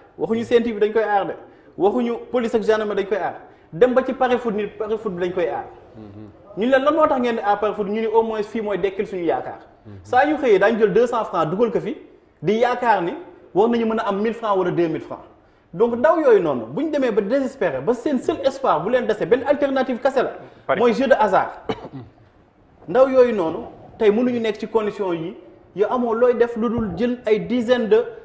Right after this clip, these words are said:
Speaker 1: euh, camions blindés di ko commander, di recruter ay auxiliaires police ak gendarmerie, teg ci avion de commandement. Donc je pense que ni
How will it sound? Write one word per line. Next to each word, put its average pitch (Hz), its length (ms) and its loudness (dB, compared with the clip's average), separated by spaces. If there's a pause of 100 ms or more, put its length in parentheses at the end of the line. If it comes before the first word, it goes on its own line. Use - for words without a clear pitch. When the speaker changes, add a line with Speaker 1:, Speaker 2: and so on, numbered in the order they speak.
(320)
Speaker 1:
euh, 202 420 2
camions 226 400 -2
blindés 208 400 2
di 208 100 -2
ko 220 100 0
commander, 247 400 -2 (1000)
di 214 100 0
recruter 247 640 2
ay 214 180 6
auxiliaires 240 440 0
police 262 220 -2
ak 240 80 -2
gendarmerie, 262 460 -2 (520)
teg 254 140 2
ci - 100 -8
avion 254 280 0
de 254 60 0
commandement. 277 540 -2 (1200)
Donc 151 140 -2
je 196 80 -4
pense 339 320 2
que 196 100 6
ni 233 180 0